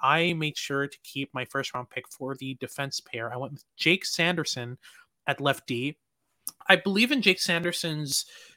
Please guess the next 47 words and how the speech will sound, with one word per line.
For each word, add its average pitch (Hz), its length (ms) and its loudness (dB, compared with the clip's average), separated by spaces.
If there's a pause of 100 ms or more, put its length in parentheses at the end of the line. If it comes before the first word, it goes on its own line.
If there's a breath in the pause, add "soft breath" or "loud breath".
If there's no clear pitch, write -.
(160 loud breath)
um, 135 280 2
overall 165 520 8
ability 147 420 2
to - 100 -6
shut - 320 0
down 135 280 2
play, 127 280 0
to, - 120 -12 (200)
to 131 220 -6 (160)
take - 280 4
plays 196 220 4
quickly 165 440 0
and 147 120 -4
play - 160 0
them 139 180 -2
up 135 160 -4
the, 127 300 2
uh, 127 360 -2
up 143 160 -8
the 123 140 0
ice. 135 360 0 (320 loud breath)
I 131 60 -6
think 143 180 -6
that's 143 220 2
something 143 240 -2
that 135 180 -4
you 143 80 -4
really 139 240 2
need 135 340 -2
with 147 160 -4
a 135 40 -4
lineup 139 340 -2
like 143 140 -4
this. 160 180 -2
I 135 40 -4
think - 180 -8
a 143 40 -2
lot 131 240 0
of 147 120 -4
my 135 140 -4
scoring 135 380 -6
is 127 80 -12
gonna 123 140 -6
come 127 140 -4
off 123 160 -2
the 139 80 -2
rush 123 460 -2